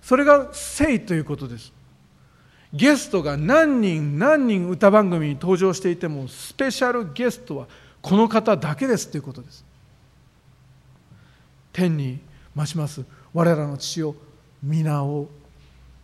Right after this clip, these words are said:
あがめさせたまえ」っていうのはそういうことです。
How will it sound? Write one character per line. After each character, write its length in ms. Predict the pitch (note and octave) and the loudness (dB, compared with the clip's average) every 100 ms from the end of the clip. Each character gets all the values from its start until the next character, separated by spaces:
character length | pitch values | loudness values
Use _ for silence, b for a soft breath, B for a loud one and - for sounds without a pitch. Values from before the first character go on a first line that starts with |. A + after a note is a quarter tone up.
| _ _ _ | _ _ _
あ 180 | C3 C3 | -6 -4
が 120 | B2+ | -2
め 120 | D3+ | -4
さ 160 | C#3 C3+ | -4 -8
せ 140 | C#3 | -10
た 160 | - C3+ | -8 -6
ま 240 | C3 B2+ | -4 -4
え」 120 | E3+ | -4
っ 20 | |
て 240 | A3 - D3 | -6 -10 -10
い 20 | |
う 20 | |
の 80 | C#3+ | -8
は 160 | F3+ C#3 - _ _ _ _ _ | -8 -12 -18 _ _ _ _ _
そ 300 | - - C#3 | -20 -12 -4
う 60 | C#3+ | 0
い 40 | |
う 60 | D3 | 0
こ 140 | D3+ | -2
と 140 | C#3+ D#3 | -6 -6
で 120 | C#3 | -8
す。 160 | - | -12